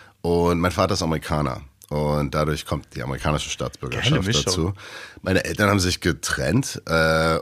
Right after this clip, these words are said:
Speaker 1: und dann, also beziehungsweise geschieden dann und dann bin ich tatsächlich mit meiner Mutter, da war ich, ähm,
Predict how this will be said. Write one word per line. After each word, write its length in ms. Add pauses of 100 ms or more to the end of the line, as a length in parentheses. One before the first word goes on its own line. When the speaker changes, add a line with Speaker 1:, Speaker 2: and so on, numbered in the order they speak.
Speaker 1:
und 320 (280)
dann, 340
also 180
beziehungsweise 560
geschieden 480
dann 280
und 200
dann 120
bin 260
ich 220
tatsächlich 580
mit 100
meiner 220
Mutter, 400
da 160
war 200
ich, 400
ähm, 540